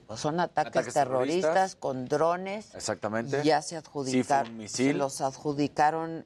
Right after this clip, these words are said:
Speaker 1: los hutíes, ¿no?
Speaker 2: Ujú.
Speaker 1: Este, de, de Yemen. Yo creo que se va a cancelar la
Speaker 2: A-, ahorita, ahorita la decisión por parte de los pilotos, eh, porque lo habíamos dicho, empezaba a las once en punto la,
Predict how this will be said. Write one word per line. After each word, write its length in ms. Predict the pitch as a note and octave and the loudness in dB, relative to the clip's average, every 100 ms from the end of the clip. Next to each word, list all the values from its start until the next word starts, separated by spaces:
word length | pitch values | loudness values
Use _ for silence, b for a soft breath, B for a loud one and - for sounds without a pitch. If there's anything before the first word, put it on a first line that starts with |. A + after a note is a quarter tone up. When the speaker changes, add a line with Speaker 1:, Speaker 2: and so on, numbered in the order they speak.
| - | -6
Speaker 1:
los 680 | D3 C3+ C3+ B2 A#2+ - - | -4 0 0 0 -2 -8 -8
hutíes, 680 | E3+ - - G#3+ D#3 - - | -8 -8 -2 0 0 -4 -10
¿no? 280 | E2+ F#3 C#4+ _ | -4 -2 -4 _
Speaker 2:
Ujú. 360 | B2 E3+ B3 E3 - B B B B _ _ - | -4 -4 -2 -6 -8 B B B B _ _ -2
Speaker 1:
Este, 1160 | C#3+ C3+ B2 - - - C3 B2+ B2 A#2 A2 - | 2 2 2 -2 -4 -2 0 0 0 -2 -4 -8
de, 680 | C3 A#2+ A#2+ A#2 A#2 A2+ A2 | -2 0 2 0 0 0 -4
de 240 | B2+ C3 B2+ | -2 -2 0
Yemen. 360 | C#3 C#3+ C3 | 0 0 0
Yo 140 | C#3 E3+ | 0 0
creo 160 | G3+ | -2
que 80 | - | -4
se 100 | D#3 | -2
va 100 | B2+ | -2
a 40 | |
cancelar 640 | C3+ C#3+ C#3 C#3 B2 C3 C3 | 0 -4 -4 -4 0 0 0
la 180 | A#2+ | 0
Speaker 2:
A-, 100 | A2 - | 0 4
ahorita, 320 | A2+ C#3 D#3+ | 4 4 4
ahorita 240 | D#3+ D3 E3 | 2 4 2
la 140 | C3+ | 2
decisión 440 | A2 G2+ - B2+ A#2+ | 0 -2 -2 -2 0
por 360 | C3+ D#3+ D#3 | 2 2 2
parte 340 | - C3 - A2+ | 2 2 0 -2
de 160 | G#2+ | 0
los 220 | A2 B2 | 0 0
pilotos, 600 | - A2+ A#2+ - E3 - - | -2 0 0 2 -2 -4 -4
eh, 380 | A#2 A2+ A2 G#2 | 0 2 2 -2
porque 260 | A2+ G#2 G#2+ | -4 0 2
lo 240 | G2+ G#2 | 2 2
habíamos 240 | G#2 G#2+ A2+ | 2 2 -2
dicho, 180 | A#2+ | -2
empezaba 380 | G#2 F2 G#2+ A2 | -2 -2 2 2
a 20 | |
las 160 | G#2 F#2 | 2 -2
once 180 | G#2+ G#2 | -6 -6
en 100 | G2+ | -4
punto 420 | G#2+ G2+ G#2+ G#2 | -4 0 0 2
la, 480 | F#2+ F#2 F2+ F2 | 2 4 4 2